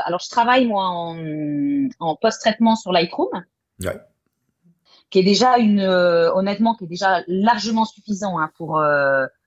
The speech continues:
Speaker 2: Ouais, pour savoir travailler, sortir quelque chose de, de pro.
Speaker 1: J'aimerais bien me former sur, euh, Photoshop. Voilà, bon. Et puis, dans l'immédiat,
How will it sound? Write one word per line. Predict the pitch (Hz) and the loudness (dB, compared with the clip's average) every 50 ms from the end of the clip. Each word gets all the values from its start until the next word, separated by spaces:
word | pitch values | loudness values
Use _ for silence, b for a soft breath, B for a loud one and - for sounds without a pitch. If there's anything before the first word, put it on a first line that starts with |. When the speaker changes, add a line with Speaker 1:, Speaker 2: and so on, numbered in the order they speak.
| _ _ _ - | _ _ _ -10
Speaker 2:
Ouais, | 92 87 | -10 -10
pour | - - - | -8 -6 -4
savoir | 101 90 87 78 - | -2 -2 -2 -4 -4
travailler, | - 90 92 90 87 90 98 92 | -8 -2 -2 -2 0 0 -2 -2
sortir | - 87 - - 90 82 | -2 -4 -6 -6 -10 -8
quelque | 82 76 76 73 | -8 -10 -10 -10
chose | - - 82 78 76 73 76 | -12 -12 -10 -10 -10 -12 -12
de, | 73 71 69 69 | -14 -14 -14 -8
de | 73 80 | -10 -10
pro. | 78 - - 71 73 65 - - _ _ _ _ _ _ _ - | -10 -8 -10 -8 -8 -8 -10 -16 _ _ _ _ _ _ _ -2
Speaker 1:
J'aimerais | 196 196 214 220 220 208 | 2 2 4 4 2 2
bien | 220 240 247 247 | 2 2 0 0
me | 240 | 0
former | - 202 185 190 196 190 190 185 _ _ | -2 -6 -6 -4 -10 -10 -12 -14 _ _
sur, | - 170 156 151 | -20 -18 -14 -8
euh, | 151 147 139 139 - | -6 -6 -6 -6 -8
Photoshop. | 196 175 180 175 - 196 - _ _ _ _ _ _ _ _ _ B B B B B B B B B - | -8 -8 -8 -4 -4 -4 -6 _ _ _ _ _ _ _ _ _ B B B B B B B B B 2
Voilà, | 143 139 131 139 208 240 262 277 233 | 2 4 4 6 6 6 4 2 0
bon. | 175 165 170 175 180 175 180 180 - | -2 -4 -2 -2 -2 -2 -4 -4 0
Et | 190 196 - | -2 -2 -2
puis, | - - 233 254 226 | -2 2 4 4 6
dans | 240 233 226 | 6 4 4
l'immédiat, | 226 233 226 226 220 180 170 196 220 226 247 | 6 6 6 4 4 2 0 0 2 2 2